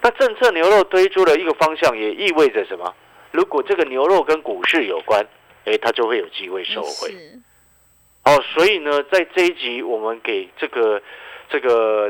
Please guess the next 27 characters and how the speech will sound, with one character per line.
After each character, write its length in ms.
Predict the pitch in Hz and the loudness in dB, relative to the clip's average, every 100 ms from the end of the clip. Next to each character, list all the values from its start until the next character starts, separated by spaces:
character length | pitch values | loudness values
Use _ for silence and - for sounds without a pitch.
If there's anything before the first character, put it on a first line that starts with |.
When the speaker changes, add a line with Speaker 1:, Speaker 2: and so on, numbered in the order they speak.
| - | 0
Speaker 1:
订 240 | 208 160 | -2 -2
阅 260 | 165 175 131 | -2 2 2
我 140 | 110 | 0
们 200 | 107 107 110 | -4 -6 -8
产 240 | - 113 104 | -4 -4 -4
业 320 | 131 160 135 - | 0 4 4 2
筹 180 | - 123 | 0 2
码 220 | 131 98 | 2 0
站 260 | - 143 113 | 0 0 0
的 160 | 104 95 | -4 -2
朋 240 | - 101 | -6 -6
友， 240 | 123 110 - _ - - - | 0 -2 -2 _ -20 -14 -2
哦， 200 | 120 107 - | 0 0 0
这 80 | 175 | 0
个 180 | - 120 | 2 0
礼 180 | 98 95 | 0 -2
拜 240 | 160 127 - _ _ - | 2 2 0 _ _ -12
我 80 | 117 | -6
们 180 | 113 107 | -6 -4
给 120 | 202 | -4
各 200 | 202 143 | -2 2
位 120 | 139 135 | 2 2
分 260 | - 139 | 0 -2
享 180 | 135 107 92 | -2 -8 -8
的 180 | 104 98 | -8 -8
你 100 | 110 | -10
们 240 | 107 107 | -8 -6